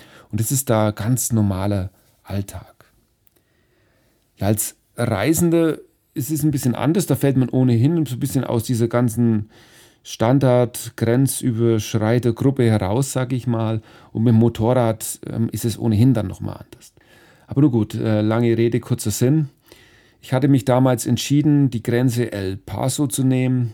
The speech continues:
bei Ciudad Juarez. Ist ja auch sehr bekannt, also das hat jeder bestimmt schon mal aus dem ein oder anderen Hollywood-Film gesehen. Ich kann mich jetzt erinnern, Sicario war da so ein Film,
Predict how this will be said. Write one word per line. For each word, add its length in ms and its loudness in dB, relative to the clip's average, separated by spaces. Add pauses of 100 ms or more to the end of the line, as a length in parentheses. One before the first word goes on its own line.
(140)
bei 240 -6
Ciudad 560 0 (280)
Juarez. 640 -2 (540)
Ist 80 -14
ja 80 -6
auch 160 -2
sehr 220 -4
bekannt, 440 -2
also 220 -6
das 140 -6
hat 100 -4
jeder 220 2
bestimmt 360 -2
schon 160 0
mal 220 0
aus 160 -4
dem 160 -6
ein 200 -2
oder 160 -2
anderen 520 -2 (400)
Hollywood-Film 840 4 (340)
gesehen. 720 2 (140)
Ich 100 -16
kann 120 -8
mich 60 0
jetzt 120 -6
erinnern, 440 0
Sicario 880 -2
war 120 -2
da 100 -6
so 160 -8
ein 80 0
Film, 440 0